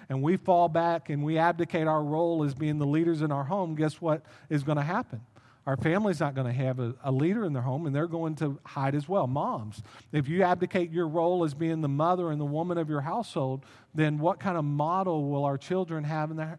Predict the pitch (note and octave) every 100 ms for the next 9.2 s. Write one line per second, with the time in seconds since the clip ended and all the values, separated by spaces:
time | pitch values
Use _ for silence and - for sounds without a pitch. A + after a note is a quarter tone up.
0 | - D#3+ E3 D#3 F#3 G3+ C3+ - - -
1 | - - D#3 D#3 C#3+ - G#3 F#3 G#3+ F#3
2 | D#3+ C#3+ D3+ D#3 D3 E3 D#3 D3 D3 D3+
3 | D3+ A#2 A2 A#2+ C3 A#2 D3 F#3 D#3 B2+
4 | A#2+ D3 - F3+ E3 D3 C3 B2 A#2+ -
5 | - - D3 B2+ C3+ - C#3 C3+ B2 -
6 | - _ _ _ _ _ - - D3 E3
7 | C#3+ D#3+ D#3+ C#3+ C3+ B2 A2+ C3+ D3 D3+
8 | C#3 B2 - - - B2+ A#2+ B2 B2 B2
9 | A#2+ A2